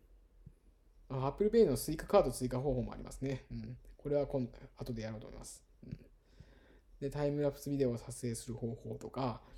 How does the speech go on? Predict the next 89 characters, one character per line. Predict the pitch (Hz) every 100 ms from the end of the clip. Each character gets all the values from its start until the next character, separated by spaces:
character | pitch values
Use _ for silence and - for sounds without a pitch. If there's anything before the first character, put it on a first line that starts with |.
| - - - -
ビ | -
デ | 143 135
オ | 117
を |
ト | 120
リ | 131
ミ | 143
ン | 143
グ |
す | 135
る | 139
方 | 135 135 127
法、 | 127 127 - - - -
ビ |
デ | 185 208
オ | 151
を |
撮 | 127
り | 160
な | 208 233
が | 240
ら | 262 - - - - _ -
静 | - - 190 214
止 | 214 214
画 | 208
を | 226
撮 | 151
影 | 127 123
す | 123
る |
方 | 120
法。 | 120 117 104
こ | - 226
れ | 269 233
知 | - -
ら | 170
な | 180
い |
人 | 175 151
も | 123
多 | 120
い |
と | 110
思 | 90
う |
ん |
で | -
す | -
ね。 | 120
僕 | 123 139 185
も |
初 | 160 160
め | 151
て | 120
見 | 113
た |
ん | -
で |
す | 123
け | 123
ど |
も。 | 110 127 - - - - _ 143
あ、 | 135 120 -
僕 | - 175 226
も | 233 - - -
前 | 165 208 233
に | 233
初 | 208 208
め | 226
て | 170
知 | 127 127
っ |
て | - - 196
し |
ょ | 180
っ | 175
ち |
ゅ | 127
う |
使 | 113 123
う |
よ | 117
う |
に |
な | 107
り | 110
ま | 110
し | -
た。 | -